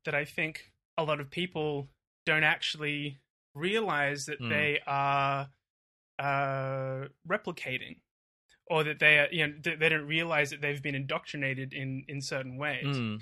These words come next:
Speaker 2: mm.
Speaker 1: Um, because, yeah, I mean, maybe that's not a bad place to start, I guess, in terms of breaking down some of the more,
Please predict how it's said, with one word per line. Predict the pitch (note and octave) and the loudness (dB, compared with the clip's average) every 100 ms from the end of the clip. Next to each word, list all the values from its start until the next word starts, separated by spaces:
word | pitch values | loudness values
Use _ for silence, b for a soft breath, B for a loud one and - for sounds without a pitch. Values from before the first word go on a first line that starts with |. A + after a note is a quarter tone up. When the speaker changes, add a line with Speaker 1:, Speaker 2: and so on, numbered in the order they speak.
| - | -8
Speaker 2:
mm. | C3+ A#2 A2+ | -6 -4 -4
Speaker 1:
Um, | E3+ D#3+ D#3 D3+ _ _ _ _ - | 0 0 0 -6 _ _ _ _ -2
because, | F#3 - G3 F3 F3 _ _ _ _ _ _ _ | -2 4 2 2 -6 _ _ _ _ _ _ _
yeah, | D#4 A#3+ | 8 10
I | F#3 | 10
mean, | G3 G3 F#3 - | 6 4 0 -2
maybe | A#3 C4+ B3 | 2 2 2
that's | A3 - | 0 0
not | F#3+ | -2
a | |
bad | D#3+ E3+ D3+ | 4 4 4
place | - D3+ - | 2 -4 -4
to | D3+ | -4
start, | - - C#3 C#3 D3+ | -6 0 2 2 0
I | C#3+ | 0
guess, | C#3 C#3+ - B B _ _ - | 0 -2 -8 B B _ _ -10
in | D#3 | -6
terms | E3 D3+ C#3+ | -2 -2 -2
of | C#3 C3+ C3+ _ _ _ _ _ _ _ _ _ - | -2 -4 -8 _ _ _ _ _ _ _ _ _ 2
breaking | E3 E3 D#3+ | 4 4 0
down | D3 D3+ D3 D3 | 2 4 2 -2
some | - D#3+ D3+ | -6 -4 -4
of | C#3 C#3+ | -4 -4
the | |
more, | D3 C#3+ C#3 C#3 | -4 0 0 0